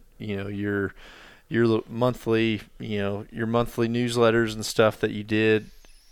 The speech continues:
it's like you can go back through that stuff and you start to pick up on all these little nuggets that they change who you are as a person. And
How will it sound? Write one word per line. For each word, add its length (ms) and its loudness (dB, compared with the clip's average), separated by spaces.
it's 260 -8
like 300 0
you 80 -6
can 240 -8
go 180 2
back 280 4
through 240 -6
that 200 0
stuff 460 -2
and 100 -6
you 80 -8
start 360 -4
to 100 -8
pick 340 -4
up 300 -2
on 320 -8
all 280 -4
these 560 -8
little 300 -2
nuggets 640 -4
that 400 -4
they 160 0
change 400 -2
who 60 0
you 240 0
are 180 6
as 120 0
a 60 0
person. 680 -2
And 600 -6